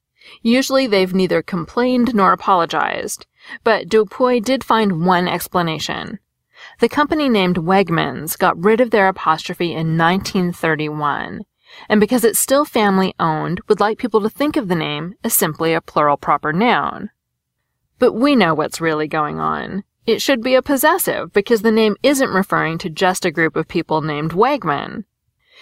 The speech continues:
It refers to the company that belongs to them. They just liked the simpler look of the name without it.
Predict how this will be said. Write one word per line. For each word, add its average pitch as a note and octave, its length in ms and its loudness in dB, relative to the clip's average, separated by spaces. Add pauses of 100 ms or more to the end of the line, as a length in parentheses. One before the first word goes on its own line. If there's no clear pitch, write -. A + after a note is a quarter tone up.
(180)
It G#3+ 120 4
refers A#3 400 4
to D4 120 2
the C4 100 0
company F3 420 -2
that G#3+ 220 -2
belongs F#3+ 580 2
to E3+ 120 -4
them. - 440 -6 (360)
They F#3+ 120 4
just F3 340 0
liked E3+ 320 -2
the F3 120 -2
simpler D#3 420 0
look D3+ 180 -2
of D#3+ 80 -4
the E3 80 -2
name E3 280 0
without D3+ 360 0
it. - 220 -12